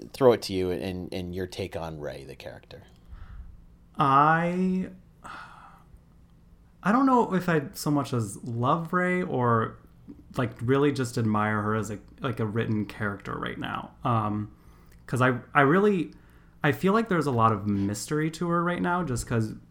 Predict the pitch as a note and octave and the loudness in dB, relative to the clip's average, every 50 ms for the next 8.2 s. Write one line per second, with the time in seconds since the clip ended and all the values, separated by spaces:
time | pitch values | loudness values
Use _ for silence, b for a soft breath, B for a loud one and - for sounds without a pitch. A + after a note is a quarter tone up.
0 | - - - - - - - C3+ B2 A#2 A#2+ A#2+ A#2 A#2 A#2 A#2 A#2 - - - | -16 -14 -12 -12 -12 -6 -4 -2 0 2 0 2 2 2 0 0 -2 -8 -14 -6
1 | - C#3+ B2 A2+ G#2+ G#2 G#2 A2 - A#2 G#2+ G#2+ G#2 G#2 G#2 G#2+ A#2+ - - - | -2 0 0 2 2 0 -2 -2 -2 -2 0 0 0 -2 -2 -4 -6 -10 -16 -20
2 | - - - - - C#3+ A2+ A#2+ A2 A2 - F3 E3+ C#3+ A#2 A#2 A2 - - - | -20 -20 -18 -10 -8 -4 -2 -2 -2 0 0 2 2 4 4 2 0 -2 -6 -4
3 | B2+ A#2+ A2+ G#2+ G#2 G#2 G#2 G#2 - b b b b b b b b b b b | 0 2 2 2 2 0 -2 -4 -8 b b b b b b b b b b b
4 | b - E3+ - - - C3 A#2+ D#3 D3+ D3 D3+ D3 F3 F#3 F3+ B2+ A2 B2 B2 | b -20 -20 -16 -16 -14 -2 2 4 6 6 6 6 4 4 4 4 4 4 4
5 | A#2 A2 A2+ A2 A2 A2 G2+ G2+ G#2 G#2 G2+ A#2 A#2 B2+ C#3+ C3+ C3+ B2 B2 A#2+ | 6 6 4 2 2 0 -2 -2 -2 -2 -2 -2 0 0 0 0 0 0 2 2
6 | A#2+ A2+ A2+ A2+ A2 G#2+ A2 A2 A2 A#2+ B2 A#2 A#2+ B2 A#2 A#2 B2+ A#2 A2 G#2+ | 2 4 2 2 2 2 2 0 0 0 0 0 0 -2 -2 -2 0 0 2 2
7 | A#2 C3 B2+ A2+ A2 G#2+ G#2+ A2 - A2 A2 A2 G#2+ G#2+ G#2 A2+ G#2 A2 G#2+ A2 | 4 4 4 4 2 2 0 0 0 0 -2 -2 -2 -2 -2 -2 -2 -2 -2 -2
8 | G#2+ A2 G#2+ G#2 | -4 -4 -4 -6